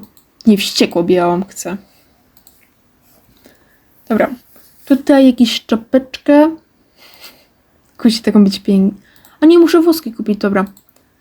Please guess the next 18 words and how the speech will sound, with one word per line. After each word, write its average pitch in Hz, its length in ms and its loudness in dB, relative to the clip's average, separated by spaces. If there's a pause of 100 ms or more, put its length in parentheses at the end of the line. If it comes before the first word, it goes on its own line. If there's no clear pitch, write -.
(420)
Włoski - 280 0
to 226 120 0
na 214 120 4
pewno 190 260 -4
kupuję, 180 460 -6 (180)
więc - 360 -10 (720)
zatwierdź. - 720 -6
Ciekawe, 254 320 2
ile 240 200 4
kasy 220 280 -4
będę 185 220 0 (100)
miała 202 260 0
zaraz. 190 420 -4 (1800)
Mm, 202 920 4 (340)
o, 440 280 2
ale 254 180 4
ładne 269 200 2
kwiatki. 220 680 -6